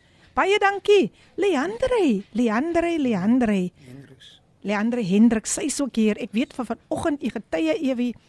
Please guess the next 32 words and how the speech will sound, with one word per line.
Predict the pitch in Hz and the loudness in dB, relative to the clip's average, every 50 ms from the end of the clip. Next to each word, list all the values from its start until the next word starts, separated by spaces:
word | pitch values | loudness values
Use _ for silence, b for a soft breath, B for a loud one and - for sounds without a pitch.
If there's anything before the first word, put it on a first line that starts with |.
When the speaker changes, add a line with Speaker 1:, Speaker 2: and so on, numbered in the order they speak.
| b b b b b | b b b b b
Speaker 1:
Nicola, | 196 196 - - 294 285 294 285 302 | -8 -6 -4 -2 0 0 0 0 0
as | 277 - 294 | -2 -4 -4
ek | 262 | -6
seker | - - 339 349 - 349 | -6 -6 -6 -6 -4 -4
reg, | 269 247 294 381 | -2 -2 -2 -2
hulle | - 240 226 | -2 -2 -2
sê | 214 - 403 - - | -2 -4 -6 -4 -2
Evie | 233 269 254 220 254 240 | 0 0 0 0 -2 -4
vir | - 233 | -4 -8
u. | - - 196 196 196 b b b b | -8 -8 -8 -10 -10 b b b b
Sal | b - 254 247 - | b -2 -2 -2 0
iemand | - 330 359 381 381 359 262 | 0 2 4 4 4 2 2
help | 208 185 175 214 254 262 - | 0 2 4 2 2 2 0
vanoggend? | - 247 - - - 214 - 220 208 196 | -4 -6 -4 -2 -4 -2 -2 -2 -2 -2
Dankie | 202 185 196 247 - 381 359 | 0 0 0 0 0 0 0
dat | 330 277 | 0 0
die | 240 214 185 | 0 0 0
Here | 170 185 190 226 254 262 - - | 2 2 2 2 0 -2 -2 -2
u | 254 254 | -2 -2
so | - - - - 339 349 | -2 -2 -4 -2 -4 -4
kan | - 285 247 233 | -4 -4 -6 -4
gebruik. | - 226 175 - - 170 165 165 - _ b b b b | -4 -4 -6 -4 -4 -4 -4 -6 -8 _ b b b b
Van | b 247 247 | b 0 2
jou | 285 302 | 4 4
medesis, | 262 247 254 269 269 339 - - - 247 202 - - - - _ _ - | 6 6 6 6 4 2 0 -2 -2 -2 -2 -2 -4 -8 -10 _ _ -6
Leandre, | 208 190 202 185 180 196 202 196 202 185 185 185 | -2 0 2 2 4 4 4 4 2 2 0 -2
sy | - - 226 | 0 0 0
is | 226 202 208 | 0 2 2
in | 233 233 233 | 4 4 4
die | 226 233 233 240 240 240 - _ | 4 4 4 4 2 0 -2 _
huis. | - 494 494 494 494 480 381 339 370 381 339 254 | 0 2 4 4 4 4 4 4 4 2 2 2
Welkom. | 247 269 - - - - 571 539 415 302 | 2 2 2 2 4 6 6 8 8 6